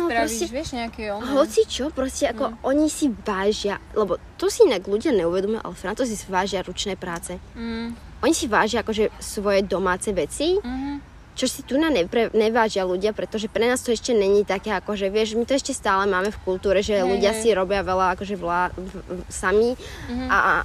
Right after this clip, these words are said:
Speaker 2: oni platia ľuďom iným, chápeš?
Speaker 1: Tomu ver. Vieš, alebo niečo uštrikuje, no to je zase veľa, ale niečo môžeme uštrikovať, niečo môžeme, <gasps> taký z toho dobre zarobiť.
Speaker 2: Jasné, lebo proste to je iné, u, u nich platí za prácu.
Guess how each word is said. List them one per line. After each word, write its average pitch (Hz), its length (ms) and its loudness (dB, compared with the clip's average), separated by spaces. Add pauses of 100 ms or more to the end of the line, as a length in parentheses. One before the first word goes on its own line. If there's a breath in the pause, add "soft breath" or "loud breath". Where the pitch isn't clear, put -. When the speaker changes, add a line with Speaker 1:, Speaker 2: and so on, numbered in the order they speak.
(180)
Speaker 2:
oni 294 320 6 (240)
platia 214 400 4
ľuďom 165 320 -10 (160)
iným, 160 240 -8 (240)
chápeš? 202 240 0
Speaker 1:
Tomu 277 240 -2
ver. 202 240 -4 (480)
Vieš, 285 160 -2
alebo 240 320 4
niečo 226 400 -2
uštrikuje, 214 720 -12
no 196 240 -10
to 190 80 -12
je - 80 -12
zase 208 240 -12
veľa, 202 480 -4
ale 196 80 -6
niečo 208 240 -10
môžeme 220 240 -10
uštrikovať, 220 320 -12
niečo 220 160 -10
môžeme, 226 240 -12 (320 loud breath)
<gasps> 247 240 -12
taký 254 240 -12
z - 160 -14
toho 233 160 -2
dobre 214 240 -6
zarobiť. 220 720 -6
Speaker 2:
Jasné, 294 640 2
lebo 220 240 4
proste 233 400 -2 (800 loud breath)
to 262 80 10
je - 160 2
iné, 269 320 2
u, 196 160 -2
u 277 160 2
nich 403 240 10
platí 285 400 4
za 185 240 0
prácu. 190 480 -2